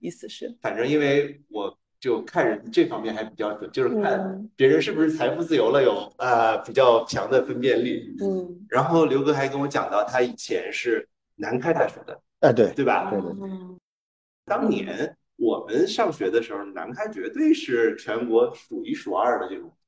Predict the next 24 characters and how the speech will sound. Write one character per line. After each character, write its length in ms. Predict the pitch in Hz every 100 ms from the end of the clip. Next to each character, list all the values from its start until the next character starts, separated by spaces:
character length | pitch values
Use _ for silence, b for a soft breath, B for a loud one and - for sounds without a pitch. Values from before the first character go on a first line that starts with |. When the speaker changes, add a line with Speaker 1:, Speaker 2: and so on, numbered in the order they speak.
| _ _ _
Speaker 2:
各 160 | 139
个 80 | 110
院 180 | 110 104
系 140 | -
都 100 | 117
很 160 | 117 -
强 200 | - -
的。 80 | - _ _ _ _ _ _ _ _ _
Speaker 3:
这 180 | - 110
个 180 | 110 107
说 240 | - 151
起 180 | 147 110
历 220 | 127 135
史 220 | - 104
啊， 140 | 80 80
都 180 | - 107
是 420 | - 107 98 95 - _ -
老 280 | 101 92 85
人 280 | 85 98
干 160 | 139 110
的 100 | 82
事 160 | - 82
情 240 | - -
啊。 180 | -